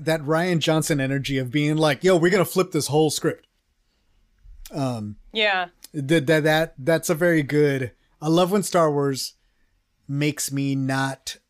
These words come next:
Speaker 1: already know what's gonna happen. Um, a lot of Star Wars is so, like, mythic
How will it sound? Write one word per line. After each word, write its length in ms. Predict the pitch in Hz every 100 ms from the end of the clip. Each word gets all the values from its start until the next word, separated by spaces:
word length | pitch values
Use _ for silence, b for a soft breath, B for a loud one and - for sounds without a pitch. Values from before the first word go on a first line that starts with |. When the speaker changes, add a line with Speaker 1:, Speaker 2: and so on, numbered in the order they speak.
| _ _ - - 165
Speaker 1:
already 340 | 160 156 143
know 180 | 135 131
what's 200 | 123 -
gonna 180 | 139 120
happen. 460 | 127 - 101 107 - - - _ - - - _ -
Um, 400 | 139 127 113 107 _ _ _ _ -
a 80 | 170
lot 180 | 185
of 60 | 202
Star 240 | - 160
Wars 160 | 160 151
is 100 | 135
so, 180 | - 180
like, 200 | 160 107
mythic 840 | 120 135 156 147 - 180 - -